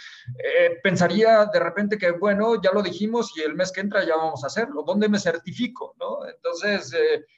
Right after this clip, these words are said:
¿cuántas horas a, a la semana durante, durante cuatro, cuatro, cuatro sesiones y listo, ya estamos? Eso no sucede así. Son periodos muy largos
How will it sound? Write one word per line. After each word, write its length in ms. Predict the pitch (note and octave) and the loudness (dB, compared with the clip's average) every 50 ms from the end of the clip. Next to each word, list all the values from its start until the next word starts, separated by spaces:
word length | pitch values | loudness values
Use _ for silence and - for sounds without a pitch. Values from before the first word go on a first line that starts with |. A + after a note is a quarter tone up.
| _ _ _ _ | _ _ _ _
¿cuántas 380 | - G3 G3 G3+ G#3+ - - | 0 0 0 2 -2 -2 0
horas 340 | G#3 G#3+ A3 G#3 G3+ G3+ - | 0 2 4 4 4 4 4
a, 260 | E3 D#3+ E3 D#3+ C3+ | 2 4 4 4 2
a 60 | D#3 D#3+ | 2 0
la 80 | E3+ | 0
semana 720 | - C3 D#3+ E3+ F#3 F#3 G3 G#3 G#3+ G3+ F3+ E3 D#3 D3+ D3+ C#3+ | -2 -2 -2 -2 0 2 2 4 4 4 4 4 2 0 0 -2
durante, 540 | C3+ D#3 D#3 D#3 D3 D3+ D#3+ D#3 D#3 D3+ D3+ | -4 -4 -4 -4 -4 -2 -2 0 0 0 -2
durante 480 | D3+ D3 D3+ D3+ D#3 D#3 D3+ D3+ B2+ B2+ | -2 -4 -2 -2 -2 -4 -6 -12 -16 -4
cuatro, 920 | - F3+ F#3 F3+ F3+ F#3 F#3 F3 E3+ E3+ E3+ E3 E3 E3 D#3 D3 C3+ C3 _ | 0 2 2 2 0 -2 -2 0 0 0 0 0 0 0 0 -2 -2 -6 _
cuatro, 460 | - F3+ F3 F3+ F#3 F3+ E3 D#3+ D#3+ D#3+ | -6 -4 -4 -2 -2 -2 -2 -2 -2 -2
cuatro 240 | - F3 F3 F#3 F#3 | -2 -4 -4 -4 -8
sesiones 600 | - E3 E3 E3 F#3 G3+ G#3 A3+ A#3+ A3+ G3+ D3+ | -8 -8 -12 -8 -6 -4 -4 -2 -4 -4 -6 -8
y 60 | D3 | -12
listo, 280 | D3 F3+ G#3 G3+ - D3+ | -6 -6 -6 -4 -6 -8
ya 120 | C#3+ D#3 | -10 -10
estamos? 340 | C#3+ - A3 F#3 C#3 B2 - - _ _ _ _ | -6 -6 -6 -6 -6 -10 -12 -16 _ _ _ _
Eso 220 | - G3+ G3+ F3+ D#3 | -10 -10 -8 -8 -10
no 260 | D#3+ E3+ G#3+ A3+ A3 | -4 -2 0 0 -2
sucede 360 | - - C3 - D#3+ D3 C3 | -4 -10 -12 -8 -4 -4 -4
así. 200 | B2 B2 B2 C3 | -4 -4 -6 -10
Son 240 | B2+ - E3 F3+ F3+ | -12 -12 -12 -10 -8
periodos 420 | G#3 F#3+ F#3+ G3 G#3 G3+ G3 - _ _ _ _ _ _ _ _ _ | -8 -6 -4 -2 -2 -4 -4 -8 _ _ _ _ _ _ _ _ _
muy 320 | B2+ C3+ D3 D#3+ F#3+ A3+ | -6 -4 -2 -2 0 0
largos 540 | G#3+ F3 E3+ E3 E3 E3 E3+ F3+ G3+ G3+ | 2 2 2 2 0 -2 -4 -4 -4 -6